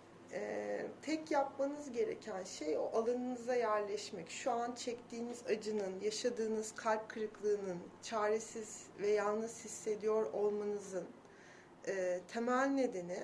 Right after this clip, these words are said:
acısız doğum olmayacağı. Yani bir doğum sancısı çekiyorsunuz. E, bi-, bi-, bir şey yeniden var oluyor. Bir oluşu değiştiriyorsunuz hayatınızda. Bu böyle,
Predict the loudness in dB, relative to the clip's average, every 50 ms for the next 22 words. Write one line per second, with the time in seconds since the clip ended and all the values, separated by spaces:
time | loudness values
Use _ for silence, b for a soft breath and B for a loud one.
0 | -4 -2 -2 -2 -2 -2 -4 -4 -4 -4 -4 -4 -4 -2 0 0 0 0 0 0
1 | 0 0 0 -2 -2 -2 -4 -6 -6 -6 -6 -4 -2 -2 -2 0 -2 -2 -4 -6
2 | -8 -6 -6 -6 -4 0 2 2 2 2 0 -2 -4 -4 -2 -2 -2 -2 -4 -6
3 | -8 -8 -10 -6 -4 -4 -4 -4 -6 -10 -12 -12 -12 -14 -14 -12 -12 -12 -14 -16
4 | -18 -20 B B B B B B B B B B B -10 -6 -4 -2 -2 -2 -4
5 | -6 -8 -8 -10 -10 -10 -10 -8 -8 -8 -6 -6 -6 -4 -2 0 2 2 2 2
6 | 2 2 2 2 4 4 4 2 2 0 -2 -4 -4 -6 -10 -12 -8 -4 -2 -2
7 | -2 -2 -4 -4 -4 -2 -2 -2 -2 -2 -2 -2 0 0 0 0 0 0 -2 -2
8 | -2 -2 0 0 0 0 0 -2 -2 -4 -4 -4 -2 0 0 0 0 -2 -6 -8
9 | -10 -10 -10 -10 -8 -6 -6 -4 -6 -8 -10 -12 -12 -12 -12 -12 -12 -10 -8 -8
10 | -6 -4 -6 -4 -2 0 2 4 4 4 2 2 0 0